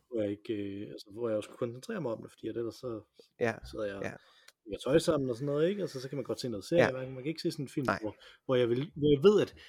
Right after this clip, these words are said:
Speaker 1: det er også det, hvis jeg ser den film, så ved jeg, at jeg går direkte ud i en diskussion.
Speaker 2: <laughs>
Speaker 1: Med dig og din kone og med min kone.
Speaker 2: Oh,
Speaker 1: Bagefter, ikke? Altså,
Speaker 2: uh, ja.
Speaker 1: det er jo, det er bare det, det
Speaker 2: Ja,
Speaker 1: er
Speaker 2: så
Speaker 1: ikke,
Speaker 2: skal man være
Speaker 1: det er ikke bare en
Speaker 2: velforberedt.
Speaker 1: film, som jeg kan nyde og, og forstå og sådan noget, vel?
Speaker 2: Nej.
Speaker 1: Det, det er en film, som der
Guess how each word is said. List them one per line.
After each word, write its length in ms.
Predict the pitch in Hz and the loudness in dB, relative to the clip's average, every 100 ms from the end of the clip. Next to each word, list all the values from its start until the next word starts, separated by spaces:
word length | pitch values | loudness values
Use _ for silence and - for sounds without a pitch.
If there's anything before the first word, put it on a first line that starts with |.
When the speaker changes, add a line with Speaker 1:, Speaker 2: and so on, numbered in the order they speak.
| - | -4
Speaker 1:
det 80 | 151 | 2
er 40 | |
også 120 | 170 | 2
det, 80 | 175 | 2
hvis 160 | 160 - | -6 -6
jeg 80 | 147 | -2
ser 200 | - 185 | 0 2
den 160 | 151 | 2
film, 200 | 131 139 | 0 -4
så 100 | - - | -4 8
ved 100 | 180 | 10
jeg, 80 | 143 | 10
at 40 | |
jeg 80 | 120 | 8
går 120 | - - | 2 -2
direkte 340 | 160 117 - 190 | -2 -2 -4 -4
ud 160 | 139 | -2
i 40 | 107 | -2
en 120 | 95 | -4
diskussion. 480 | 90 98 - 113 90 _ | -10 -14 -12 -12 -12 _
Speaker 2:
<laughs> 720 | - - 131 - 117 - 113 | -4 -2 -4 0 -2 -2 -8
Speaker 1:
Med 340 | - 113 101 95 - | -4 -2 -2 -4 -4
dig 220 | 143 170 - | 2 2 2
og 120 | 123 | 0
din 180 | 165 151 | 0 0
kone 360 | 156 151 160 | -2 -2 -2
og 40 | 135 | -2
med 80 | |
min 200 | 123 110 | -2 -4
kone. 200 | - - 92 | -6 -6 10
Speaker 2:
Oh, 600 | 139 180 190 151 127 117 | 12 12 12 12 12 8
Speaker 1:
Bagefter, 260 | 120 123 117 | 4 0 -2
ikke? 120 | 117 | 4
Altså, 100 | 120 | 4
Speaker 2:
uh, 200 | 135 113 | 4 0
ja. 60 | 117 | -4
Speaker 1:
det 60 | 117 _ | -6 _
er 40 | - - | -12 -6
jo, 60 | 135 143 - - | -6 -6 -12 -12
det 40 | |
er 40 | - | -8
bare 60 | 147 | 2
det, 180 | 151 143 | 4 6
det 20 | |
Speaker 2:
Ja, 80 | 147 | 8
Speaker 1:
er 40 | |
Speaker 2:
så 40 | 151 | 8
Speaker 1:
ikke, 40 | |
Speaker 2:
skal 140 | - 156 | 8 10
man 140 | 131 | 10
være 80 | 127 | 12
Speaker 1:
det 60 | 147 | 12
er 60 | |
ikke 100 | 135 | 10
bare 240 | 127 117 143 | 8 6 6
en 0 | |
Speaker 2:
velforberedt. 120 | - | 4
Speaker 1:
film, 180 | 165 131 | 0 -2
som 100 | - | -4
jeg 80 | 120 | -6
kan 140 | 127 143 | -2 4
nyde 260 | 160 175 175 | 8 8 6
og, 60 | - - | 0 -10
og 100 | 131 | -12
forstå 380 | - - 180 175 | -10 0 6 8
og 160 | 175 135 | 6 0
sådan 120 | - | -2
noget, 120 | 147 | 2
vel? 80 | 143 | 2
Speaker 2:
Nej. 80 | 147 | 2
Speaker 1:
Det, 280 | 151 143 135 | 2 0 0
det 80 | 143 | 0
er 60 | 127 | 0
en 100 | 120 | 0
film, 320 | - 170 131 | 0 2 0
som 200 | - 117 | -4 -6
der 140 | 113 | -6